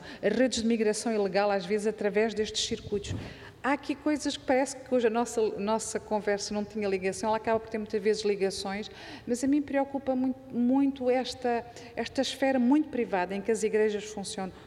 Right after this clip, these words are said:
não só a igreja, no caso português será a católica, no nosso não,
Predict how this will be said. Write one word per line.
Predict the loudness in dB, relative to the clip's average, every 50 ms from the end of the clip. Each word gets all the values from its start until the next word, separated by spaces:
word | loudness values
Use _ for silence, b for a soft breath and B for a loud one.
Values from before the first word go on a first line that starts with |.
| B -2
não | 2 2 2 2
só | 2 0 0 0
a | 0
igreja, | 0 2 0 0 0 0 -2 -2 -2 -2 -2 -4 -4
no | -6 -4
caso | -2 -4 -4 -4 -6
português | -10 -14 -8 -6 -4 -4 -4 -4
será | -4 -4 -4 -4
a |
católica, | -4 -4 -6 -4 -2 0 0 0 0 -2 -4 -4 -4 -4
no | -2 -2 -2
nosso | -2 -2 -2 -4 -6 -8 -8
não, | -8 -8 -8 -10 -10